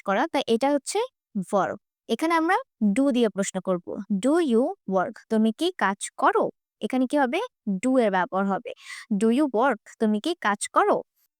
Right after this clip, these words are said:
Blank, you study। তুমি কি পড়ালেখা করো? এখন এখানে দেখেন, স্টাডি হচ্ছে একটা ভার্ব,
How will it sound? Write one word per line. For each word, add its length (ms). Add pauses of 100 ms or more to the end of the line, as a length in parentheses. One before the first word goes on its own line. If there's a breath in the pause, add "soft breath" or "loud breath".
(120)
Blank, 360 (220)
you 240
study। 480 (420)
তুমি 300
কি 200 (120)
পড়ালেখা 520
করো? 380 (340)
এখন 320
এখানে 320
দেখেন, 420 (200)
স্টাডি 380
হচ্ছে 280
একটা 400 (300)
ভার্ব, 260